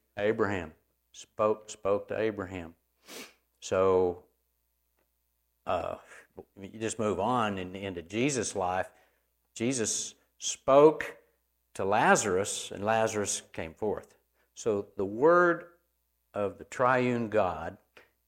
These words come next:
is powerful, and it has great ability. Now, Scripture doesn't tell us, as we know, it doesn't tell us everything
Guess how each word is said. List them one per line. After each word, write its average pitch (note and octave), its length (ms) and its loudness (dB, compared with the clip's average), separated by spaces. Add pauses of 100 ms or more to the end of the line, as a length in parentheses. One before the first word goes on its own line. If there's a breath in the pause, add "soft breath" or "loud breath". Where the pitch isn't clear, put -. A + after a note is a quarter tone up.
(480)
is F2+ 160 -10
powerful, - 720 -4 (680 soft breath)
and F#2 180 -6
it F2+ 80 -10
has G2+ 300 -4 (100)
great B2 500 0
ability. F#2 720 -8 (1120)
Now, F#2 180 -6
Scripture F3+ 920 -4 (280)
doesn't D#3 520 2
tell A2 220 0
us, - 160 -2
as G#2+ 140 -8
we A#2+ 140 -4
know, F2+ 240 -6
it - 100 -6
doesn't C#3 300 -2
tell C#3+ 260 4
us C3+ 180 4
everything A2+ 880 2